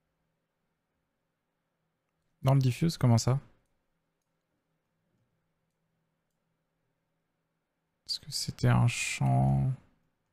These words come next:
C'était un champ propre ? <laughs>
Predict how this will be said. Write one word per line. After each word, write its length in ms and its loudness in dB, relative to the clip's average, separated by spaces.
C'était 140 0
un 100 4
champ 220 2
propre ? 460 -4
<laughs> 640 2